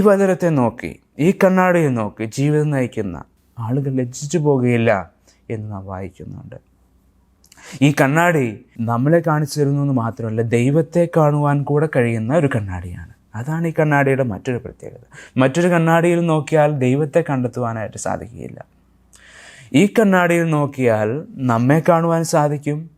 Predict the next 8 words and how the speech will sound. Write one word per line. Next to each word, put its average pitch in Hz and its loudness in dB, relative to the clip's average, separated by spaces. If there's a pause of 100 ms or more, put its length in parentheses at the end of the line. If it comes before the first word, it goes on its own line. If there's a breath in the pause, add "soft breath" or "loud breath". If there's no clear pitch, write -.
(240)
നമ്മുടെ 120 0
അവസ്ഥ 127 0
മനസ്സിലാക്കുവാൻ 143 -2
സാധിക്കും, 92 -6 (1400 soft breath)
നമ്മുടെ 123 2
കുറവുകളെ 165 4
മനസ്സിലാക്കാൻ 120 -4
സാധിക്കും, - -14